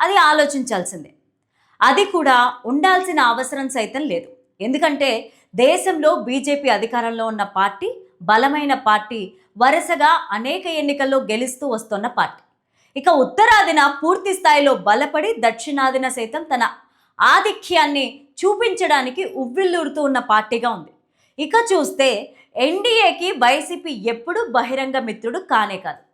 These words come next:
మరోవైపు చూస్తే గనక ఏపీలో టీడీపీ విషయంలో రెండు వేల పద్నాలుగు నుంచి రెండు వేల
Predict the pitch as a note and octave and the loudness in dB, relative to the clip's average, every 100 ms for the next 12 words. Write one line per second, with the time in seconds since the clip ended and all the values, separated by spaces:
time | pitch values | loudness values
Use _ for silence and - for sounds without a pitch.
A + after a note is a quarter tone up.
0 | _ _ _ B3 E4+ G#4 G4 G4 G4+ F#4 | _ _ _ 4 4 6 4 2 -2 -4
1 | F#4 E4+ D4 B3+ A3+ G#3+ B3+ A3 A3 D4 | -4 0 0 -2 -2 -2 -2 -2 -2 -2
2 | - F4 E4 G4+ - C#4+ D#4+ D#4+ D4+ C4+ | -4 -6 -4 -6 -6 -8 -8 -10 -10 -8
3 | C#4 C4+ C#4+ D4+ A#3+ B3 C4 A#3+ A3 G#3 | -6 -2 0 0 -2 -2 -2 -2 -2 -2
4 | A#3 D#4+ D#4+ D4 C#4+ D4 C#5 - _ - | 2 2 2 -4 -6 -4 -6 -6 _ -2
5 | B3+ F4 A#4+ G#4+ | 2 4 4 2